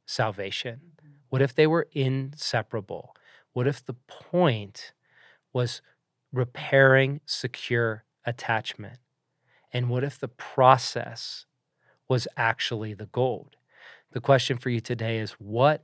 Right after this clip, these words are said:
Speaker 1: and who has discipled you, informed you into the person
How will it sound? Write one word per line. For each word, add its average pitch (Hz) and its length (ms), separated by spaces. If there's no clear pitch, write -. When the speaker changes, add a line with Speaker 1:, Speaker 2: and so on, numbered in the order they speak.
Speaker 1:
and 147 220
who 117 440
has 123 260
discipled 135 880
you, 92 260
informed 143 840
you 104 280
into 113 220
the 104 100
person 117 880